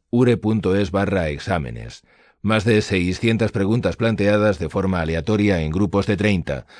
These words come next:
para simular de manera realista un examen estándar.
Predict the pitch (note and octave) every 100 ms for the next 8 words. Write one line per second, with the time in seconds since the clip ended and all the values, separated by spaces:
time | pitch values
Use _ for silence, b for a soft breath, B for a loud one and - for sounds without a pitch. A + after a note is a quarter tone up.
0 | B B B G2+ G2+ A#2 A2 B2 B2+ A#2
1 | G#2+ G#2+ G#2+ - F2+ F#2+ B2 - F#2 G#2
2 | F2+ - D#2+ C#2+ C#2+ - E2+ C2 A#1+ B1